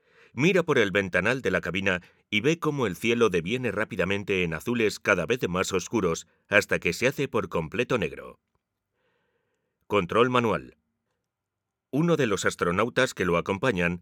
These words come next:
lee datos de una pantalla y se comunica con la base de Houston, que monitoriza el lanzamiento. Tom no presta atención a sus palabras.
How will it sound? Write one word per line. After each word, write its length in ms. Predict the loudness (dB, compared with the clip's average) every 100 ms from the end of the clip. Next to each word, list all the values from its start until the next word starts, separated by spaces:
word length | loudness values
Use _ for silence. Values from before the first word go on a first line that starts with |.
| _ -6
lee 300 | 0 2 2
datos 340 | 0 -2 -2
de 100 | -2
una 200 | 0 0
pantalla 420 | 0 0 2 2
y 100 | -2
se 200 | 0 -2
comunica 480 | -2 -4 -2 -2 0
con 160 | 0 0
la 80 |
base 320 | 2 2 2 0
de 80 |
Houston, 560 | 0 -2 -2 -2 -4 -6 -14 -12 -2
que 100 | 0
monitoriza 640 | 0 -2 -2 -2 -2 -6
el 120 | -4
lanzamiento. 760 | -6 -4 -2 -2 -4 -8 -20 -20 _ _ _ _ _ -2
Tom 280 | 0 0 -8 -4
no 220 | -2 0
presta 400 | -2 -2 2 2
atención 520 | 2 -4 0 0 0
a 60 | -4
sus 200 | -6 -2
palabras. 580 | -2 -2 -8 -16 -18